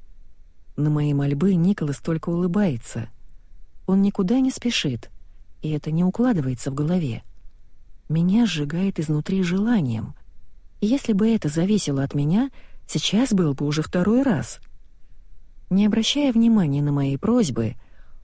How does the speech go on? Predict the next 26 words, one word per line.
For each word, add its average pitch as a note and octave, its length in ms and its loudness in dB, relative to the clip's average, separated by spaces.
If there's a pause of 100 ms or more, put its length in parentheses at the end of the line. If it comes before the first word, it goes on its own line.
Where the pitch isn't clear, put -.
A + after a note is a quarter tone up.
(140)
он E3+ 220 4
мягко A3+ 320 2
дотрагивается D3+ 760 0
до C#3+ 100 0
моего D#3 340 2
живота, C3 560 -2 (480)
чуть C#3+ 240 -2
задевая D#3 440 0
зубами. D3+ 640 0 (640)
Рука C#3+ 340 -2
опускается C#3 640 -4
ниже, D3+ 520 2 (120)
надавливая — C#3 800 0 (420)
и F#3 80 2
тут A#3+ 220 2
же G#3+ 160 2
исчезает. D3 680 0 (1400)
Губами D#3 580 4
он D#3+ 140 2
прочерчивает D3+ 800 0
тропинку A3 560 0
от B2+ 140 -2
моего C3+ 300 0
плеча C#3 400 -2
до C#3+ 120 0
бедра, D3 460 0